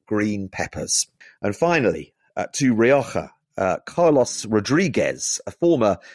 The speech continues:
Naked Winemaker of the Year. Uh, Morum twenty twenty-one is a white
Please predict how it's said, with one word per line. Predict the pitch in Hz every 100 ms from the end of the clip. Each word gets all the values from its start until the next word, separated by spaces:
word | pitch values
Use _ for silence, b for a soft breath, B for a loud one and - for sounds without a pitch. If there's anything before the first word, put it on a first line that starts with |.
| B
Naked | 98 139 - 131 110 - 95
Winemaker | 107 120 113 107 -
of | 101 82
the | 92
Year. | 131 160 82 71 _ B B B _
Uh, | -
Morum | 110 113 160 117 90 76 - _
twenty | - 120 104 107
twenty-one | - 98 104 85 95 170 -
is | 101 -
a |
white | 90 127 147 -